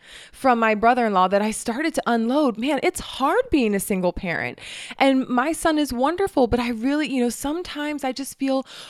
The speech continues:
overwhelmed with everything I have to do. And let me tell you, I tell grievers this when I do, uh, my coaching. I say, "When you share these emotions or when you cry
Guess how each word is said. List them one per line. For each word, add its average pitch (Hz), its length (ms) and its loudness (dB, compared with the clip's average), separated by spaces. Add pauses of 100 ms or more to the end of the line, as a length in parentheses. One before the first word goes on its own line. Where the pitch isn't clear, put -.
(300)
overwhelmed 277 720 4
with 233 140 2
everything 254 360 2
I 254 100 0
have 233 220 -2
to 254 100 -6
do. 262 360 2
And 247 140 2
let 269 120 0
me 320 100 -2
tell 226 240 0
you, 175 200 -2
I 214 120 0
tell 269 220 -2
grievers 220 520 -2
this - 340 -6
when 190 140 -6
I 185 100 -4
do, 190 340 -4
uh, 185 160 0
my 185 120 -2
coaching. 196 580 -4 (640)
I 233 40 -2
say, 226 180 -4
"When 226 160 0
you 233 100 -2
share 233 280 0
these 277 200 0
emotions 226 680 -4 (400)
or 220 160 8
when 208 200 4
you 233 120 0
cry 202 720 0